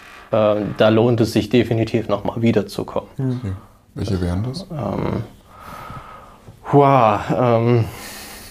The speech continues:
Speaker 1: <laughs> ja, das, das sind auf jeden Fall einige. Ähm,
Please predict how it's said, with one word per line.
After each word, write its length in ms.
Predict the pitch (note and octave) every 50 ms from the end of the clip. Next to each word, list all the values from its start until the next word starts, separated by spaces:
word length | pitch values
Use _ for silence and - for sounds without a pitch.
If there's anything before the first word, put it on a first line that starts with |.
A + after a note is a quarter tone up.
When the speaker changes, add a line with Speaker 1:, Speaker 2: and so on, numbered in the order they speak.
| - -
Speaker 1:
<laughs> 920 | - - - G#3 - - - - - - - - - - - - - -
ja, 280 | - B2+ B2 C3 C3 C3+
das, 180 | C3 A#2+ - -
das 180 | C3 B2+ B2+
sind 160 | - D#3 D#3+ D#3+
auf 120 | D3 C3
jeden 220 | C3+ D3 D3+ D3 D3+
Fall 160 | - C3 A#2
einige. 680 | F#2 A#2 C3 D3+ D#3 C#3 A#2 A2 G#2+ A2 A2 A2 G#2+ G2+ F#2+ A2 A#2
Ähm, 360 | A#2 A#2 A#2+ A#2+ A#2+ A#2